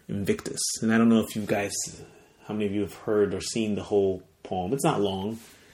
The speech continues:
And I can't, even in the movie, I don't know if they ever read all of it or if they do that thing where they cut something out. It's fairly short, so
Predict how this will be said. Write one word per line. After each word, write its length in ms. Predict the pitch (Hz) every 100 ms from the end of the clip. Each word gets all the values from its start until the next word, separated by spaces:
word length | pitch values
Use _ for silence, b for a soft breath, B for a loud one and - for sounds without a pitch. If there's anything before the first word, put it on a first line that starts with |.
| b b
And 100 | -
I 40 | 156
can't, 200 | 220 226
even 260 | 185 196
in 100 | 151
the 80 | 120
movie, 300 | 120 156 127
I 20 |
don't 100 | 127
know 60 | 135
if 100 | -
they 160 | 117
ever 300 | 117 113 104 - _ _ _ -
read 280 | 120 123 -
all 300 | 110 113 113
of 100 | 95
it 120 | 95
or 60 | 92
if 120 | 87
they 100 | 98
do 140 | 92 98
that 200 | 87 -
thing 200 | 98 98
where 100 | 90
they 80 |
cut 300 | - 101 -
something 400 | - 92 98 92
out. 300 | 92 90 82 - _ _ _ - B B B B B _ -
It's 160 | 135
fairly 220 | 180 113 -
short, 480 | - 120 87 78 -
so 300 | 92 87